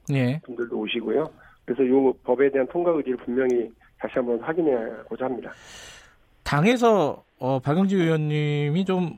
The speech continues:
Speaker 1: 어, 뭐랄까요? 곤혹스러운 상황에 좀 처했었죠, 최근에. <laughs>
Speaker 2: 네, 예, 예.
Speaker 1: 그, 뭐, 조국
Speaker 2: 곤혹스럽진
Speaker 1: 장관,
Speaker 2: 않죠.
Speaker 1: 네, 조국 장관
Speaker 2: 네.
Speaker 1: 관련해갖고 뭐, 소신 발언, 어,
Speaker 2: 예.
Speaker 1: 을 하셔서 요새도 이렇게 항의 문자가 많이 옵니까?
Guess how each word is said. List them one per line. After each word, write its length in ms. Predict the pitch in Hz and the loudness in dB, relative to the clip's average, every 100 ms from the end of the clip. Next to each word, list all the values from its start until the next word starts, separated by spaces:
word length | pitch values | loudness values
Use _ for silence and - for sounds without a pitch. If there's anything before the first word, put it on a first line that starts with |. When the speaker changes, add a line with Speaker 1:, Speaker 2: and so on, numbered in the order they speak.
| - - | -16 -10
Speaker 1:
어, 140 | 123 | -4
뭐랄까요? 520 | 123 123 127 175 151 117 _ _ | -2 -2 -2 -2 -2 -4 _ _
곤혹스러운 640 | 170 202 226 226 196 175 | -2 0 2 2 2 0
상황에 320 | 151 196 185 160 | 0 0 2 0
좀 140 | 147 | -4
처했었죠, 600 | - 226 - 127 247 143 - | 0 0 0 -2 -2 -2 -2
최근에. 460 | 170 139 113 98 - _ | -2 0 0 -2 -8 _
<laughs> 800 | - - 233 170 170 135 - - | -14 -2 0 2 0 -2 -8 -2
Speaker 2:
네, 160 | 294 139 127 120 120 | 2 4 4 2 2
예, 320 | 123 113 110 | 2 2 0
예. 220 | 110 101 104 | 0 -2 0
Speaker 1:
그, 200 | 175 160 | 0 2
뭐, 180 | 143 135 | 2 2
조국 200 | 165 190 226 | 4 6 6
Speaker 2:
곤혹스럽진 20 | 190 220 156 | 6 6 6
Speaker 1:
장관, 120 | 233 | 4
Speaker 2:
않죠. 420 | 277 - - 185 - | 2 -4 -14 -16 -8
Speaker 1:
네, 460 | 156 147 131 127 131 | -2 0 0 -2 -2
조국 240 | 170 170 | -2 0
장관 220 | 180 165 | 2 2
Speaker 2:
네. 40 | 139 | 2
Speaker 1:
관련해갖고 500 | 135 151 147 135 127 | 2 2 2 0 -2
뭐, 80 | 123 | 0
소신 360 | 214 214 220 | 0 2 2
발언, 360 | 180 131 123 226 - _ - | 4 4 0 -2 -10 _ -10
어, 280 | 120 113 113 | -8 -2 2
Speaker 2:
예. 140 | 113 | 4
Speaker 1:
을 100 | 120 | 4
하셔서 280 | 143 165 151 - - 151 | 0 -2 -4 -8 -2 2
요새도 500 | 190 233 294 214 139 | 4 4 6 4 2
이렇게 180 | - | -2
항의 280 | 165 254 294 | -2 0 0
문자가 280 | 262 214 233 | 0 4 2
많이 220 | 180 123 | 2 0
옵니까? 340 | 131 104 - | -2 -4 -8